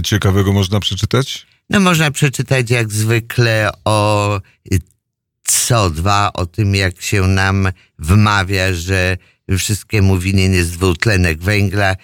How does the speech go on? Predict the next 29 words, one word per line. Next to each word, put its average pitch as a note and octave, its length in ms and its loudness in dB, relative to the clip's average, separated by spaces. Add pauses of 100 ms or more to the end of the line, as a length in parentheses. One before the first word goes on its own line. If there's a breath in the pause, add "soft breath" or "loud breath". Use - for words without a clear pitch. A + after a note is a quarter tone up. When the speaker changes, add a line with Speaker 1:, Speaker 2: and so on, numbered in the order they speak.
(200 soft breath)
Speaker 2:
jak G2+ 240 -2
niszczy A2 420 0
się F#2 220 0
dalej, F2+ 680 0
y, D2 40 -4 (380)
polskie F#2 440 0
górnictwo. F2+ 920 0 (580 soft breath)
No, A#3 180 4
jest, G3 480 0
y, B2 380 2
są D3+ 460 0
po B2+ 140 -2
prostu A#2+ 380 -2
informacje, A2+ 920 0 (260 soft breath)
jak D3 600 0 (520)
po G2+ 120 -2
prostu, A#2 560 -2
nie G#2+ 180 2
wiem, F#2+ 160 -2
to C3+ 100 0
już A#2+ 160 0
chyba A2+ 340 -2
w-, G#2 100 -10 (540)
teraz A#2+ 500 0
instrukcje B2 800 0
w - 80 -12 (100)
obcych G#2+ 520 -4
jakichś D#2+ 460 -4
służbach E2+ 640 0